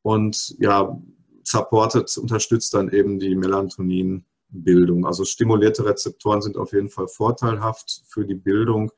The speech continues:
wenn so ein Mangel vorhanden ist. Und dann gibt's ein Problem immer mit Calcium und Mobilfunk. Die meisten von uns dürfen mittlerweile einen Calciummangel haben, zumindest so im Nervensystem. Ähm,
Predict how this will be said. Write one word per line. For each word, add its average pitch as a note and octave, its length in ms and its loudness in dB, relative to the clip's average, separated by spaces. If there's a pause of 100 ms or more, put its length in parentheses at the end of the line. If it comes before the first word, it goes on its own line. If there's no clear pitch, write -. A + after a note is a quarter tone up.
(300)
wenn G2 380 -4 (120)
so G2+ 160 -4
ein F#2+ 120 0
Mangel G2+ 260 -2
vorhanden G#2 640 -6
ist. - 380 -8 (1800)
Und A2 100 0
dann A#2 120 4
gibt's D3+ 200 2
ein C3 120 4
Problem B2+ 440 4
immer A#2+ 260 2
mit A2 200 -6
Calcium D3 640 0
und B2 260 -2
Mobilfunk. C#3 800 -2
Die A2+ 80 -10
meisten A2 600 -2
von A2+ 220 -4
uns A2+ 300 -4
dürfen A2+ 320 -4
mittlerweile G#2 640 -2
einen F#2+ 140 -14
Calciummangel A2+ 1040 -2
haben, A2 260 -2
zumindest G#2+ 380 -6
so G2 80 -2
im G2 140 -4
Nervensystem. B2+ 1080 0 (760)
Ähm, G#2+ 520 0